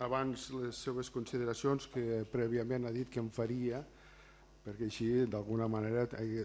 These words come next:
tindria l'oportunitat de contestar-li amb aquest segon torn de paraula, però, eh, suposo que ho farà quan ja haurà consumit el segon torn de paraules i llavors no podrem contrastar les idees que vostè me vol explicar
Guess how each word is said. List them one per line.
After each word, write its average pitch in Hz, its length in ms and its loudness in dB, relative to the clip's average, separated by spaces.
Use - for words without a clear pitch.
tindria 127 500 2
l'oportunitat 120 840 0
de 117 100 -4
contestar-li 117 760 0
amb 120 220 0
aquest 120 320 -2
segon 113 340 -2
torn 113 220 -2
de 113 60 -2
paraula, 123 440 2
però, 117 240 -4
eh, 113 140 -6
suposo 117 440 -2
que 123 80 -4
ho 117 60 0
farà 117 360 2
quan 117 360 -2
ja 120 340 -2
haurà 120 280 -2
consumit 123 680 -4
el 120 80 -6
segon 120 380 -4
torn 113 260 -4
de 113 80 -4
paraules 123 560 0
i 117 60 -4
llavors 113 560 -4
no 120 100 -2
podrem 120 380 0
contrastar 110 840 -2
les 110 260 -4
idees 123 420 0
que 123 120 -4
vostè 120 560 -2
me 113 160 -4
vol 110 260 -4
explicar 113 720 -4